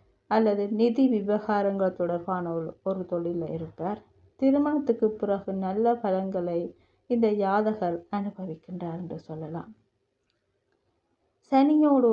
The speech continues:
ராகு சேரும்போது, சனி பிளஸ் ராகு, நிழலுடன் இவருடைய வேலை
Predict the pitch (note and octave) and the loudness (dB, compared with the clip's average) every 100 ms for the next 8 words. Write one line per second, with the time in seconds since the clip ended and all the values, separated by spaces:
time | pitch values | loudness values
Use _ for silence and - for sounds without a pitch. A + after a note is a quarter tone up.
0 | G#3+ G3+ G3+ A3 A3+ - F3+ E3+ F3+ D#3+ | 4 4 4 2 -2 -2 -6 -6 -8 -12
1 | D#3 D#3+ D#3 - G#3 A3 A3 A3 F#3+ F#3+ | -12 -10 -10 -6 -2 0 -2 -2 -2 -4
2 | - - D#3+ D#3+ - F3 A3 - _ _ | -8 -14 -12 -12 -8 -6 -6 -10 _ _
3 | _ _ _ - A3+ C4 D#4 D#4+ D4+ B3 | _ _ _ 0 4 6 6 4 2 2
4 | A3+ - G#3 G#3 G#3 G3 F#3+ F3 F3+ G3+ | 2 0 0 0 0 0 0 0 2 4
5 | A3 G#3 | 4 4